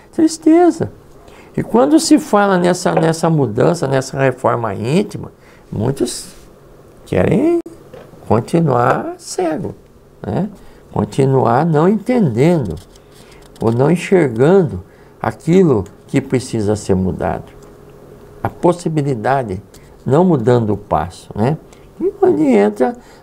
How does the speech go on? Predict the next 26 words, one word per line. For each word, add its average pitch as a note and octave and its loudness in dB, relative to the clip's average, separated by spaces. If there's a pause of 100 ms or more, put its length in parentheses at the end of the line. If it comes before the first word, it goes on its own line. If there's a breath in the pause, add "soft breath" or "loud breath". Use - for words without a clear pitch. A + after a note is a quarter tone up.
na D#3 0
paralisia C#3+ -2
espiritual. B2 -6 (1900 loud breath)
Uma D4+ 2
coisa B3 0
importante D3+ 2
para B2+ -2
nós A2+ 2
observarmos, G2 -2
né, G2+ 0
nessa, F#2 -2 (140)
nessa, F#2+ -4 (440 loud breath)
nessa G2+ -2
proposta G2+ -2
de F#2+ -8
Jesus, F2 -4
nesse, G2 -2 (600 loud breath)
nesse G#2+ -2
contexto B2 0
em G2+ -2
que F#2+ -6
nós F#2+ -2
estamos F#2 -4
falando F#2 0
de F2+ -2
Jesus, F2+ 0